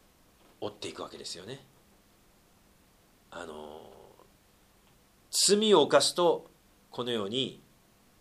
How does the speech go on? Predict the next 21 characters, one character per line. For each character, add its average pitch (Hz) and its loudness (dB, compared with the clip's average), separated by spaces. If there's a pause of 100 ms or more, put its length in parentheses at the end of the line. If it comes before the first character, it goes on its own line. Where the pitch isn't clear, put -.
(300)
悲 135 2
し 127 -2
み 127 -4
を 147 -4
も 98 -6
た 98 -10
ら 90 -10
し - -8
ま 80 -18
す。 - -20 (680)
誰 135 6
か 113 0
が 143 2
被 - -2
害 110 2
を 120 -2
受 92 -10
け - -16
て - -18
い - -20
く - -18